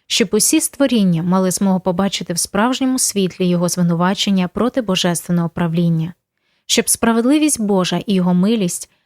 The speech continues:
а також незмінність його закону ніколи не викликали жодного сумніву.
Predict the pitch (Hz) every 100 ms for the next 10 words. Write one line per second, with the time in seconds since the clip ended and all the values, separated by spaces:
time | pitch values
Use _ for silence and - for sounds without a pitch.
0 | _ 214 247 262 254 247 247 247 311 302
1 | - 233 226 196 - 247 247 226 214 _
2 | _ 202 196 - 302 302 254 185 180 180
3 | - 175 170 - 190 208 175 165 - 180
4 | 170 170 160 165